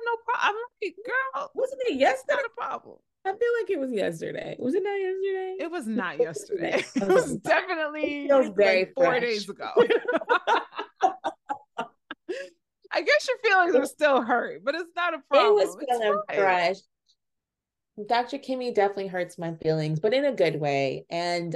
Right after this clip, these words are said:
Speaker 2: honestly, if you don't have, I always say community is so important, because if you don't have people that are calling you on your mess, especially your, like, mind mess,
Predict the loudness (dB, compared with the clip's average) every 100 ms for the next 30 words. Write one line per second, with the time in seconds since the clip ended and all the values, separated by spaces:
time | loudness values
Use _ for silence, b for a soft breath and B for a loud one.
0 | -4 -2 0 -2 -4 -2 0 2 0 -4
1 | b b _ _ 0 2 2 -2 -8 _
2 | _ _ _ _ _ _ _ _ _ -10
3 | -4 0 0 0 -2 -2 2 6 6 4
4 | 2 -2 -2 -4 -4 -6 -8 -2 0 0
5 | -2 -8 -6 -4 -2 -4 -4 -4 -4 -4
6 | -2 -2 -2 -4 -6 -6 -2 -2 -2 -6
7 | -4 -4 -2 -2 -2 -4 -4 -2 -2 -2
8 | -2 -4 -6 -20 -20 _ _ _ -10 -2
9 | 0 0 0 2 4 2 0 -4 -6 -6
10 | -6 -6 -6 -4 -2 2 0 -2 -14